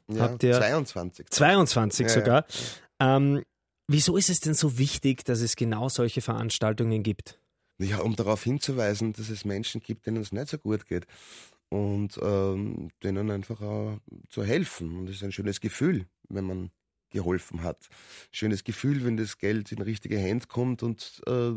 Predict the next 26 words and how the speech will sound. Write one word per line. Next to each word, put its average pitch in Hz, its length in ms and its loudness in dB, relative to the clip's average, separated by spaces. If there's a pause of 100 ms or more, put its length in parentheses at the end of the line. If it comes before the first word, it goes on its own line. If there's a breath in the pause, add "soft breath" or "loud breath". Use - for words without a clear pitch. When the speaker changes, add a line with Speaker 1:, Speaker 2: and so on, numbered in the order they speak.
(240)
Speaker 1:
die 113 40 -6
Leute 113 240 -8
wahrlich - 300 -8
dankbar - 400 -10
sind - 240 -10
dafür, 113 240 -8
dass 110 180 -12
es, 120 180 -10 (640 soft breath)
dass - 220 -2
sie 123 400 2
ein 98 100 0 (320)
paar 117 440 2
Wahnsinnige 123 560 0
an 127 100 0
einem 123 100 0
Nachmittag 117 520 -2
die 123 320 0
Haxen 117 380 -4
auf 127 120 0
den 107 280 -2
Speaker 2:
<laughs> 127 220 2
Speaker 1:
Leib - 360 -4
gerannt 90 440 -2
sind 104 400 0
Speaker 2:
Ja. 131 220 2
Speaker 1:
und, 123 200 -4